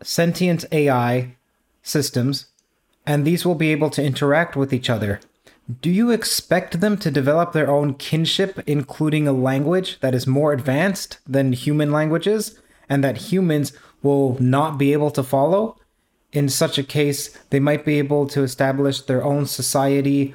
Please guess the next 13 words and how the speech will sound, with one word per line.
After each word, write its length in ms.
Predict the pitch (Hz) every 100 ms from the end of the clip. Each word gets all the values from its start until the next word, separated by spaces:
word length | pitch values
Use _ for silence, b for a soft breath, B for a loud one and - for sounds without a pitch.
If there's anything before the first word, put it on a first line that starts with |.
| -
of 180 | 131 127
A 180 | 147 139
I 180 | 139 135
systems. 680 | - 131 - 131 127 - b b b b _
We 100 | 143
could 140 | 139 147
always 360 | 147 165 156
unplug 520 | - 143 127 156 170 135
them 320 | 127 135 131
from 520 | - 139 127 123 123 -
their 180 | 127 131
electric 460 | 131 139 - 131 127
outlet, 400 | 120 143 151